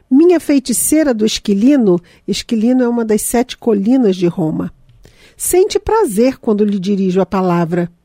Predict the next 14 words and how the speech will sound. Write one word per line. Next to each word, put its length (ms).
Este, 260
porém, 500
não 320
justifica 720
o 60
renome." 640
O 60
outro 320
diz, 580
Agrícola: 640
"Na 160
porta 480
de 160
Ostia", 680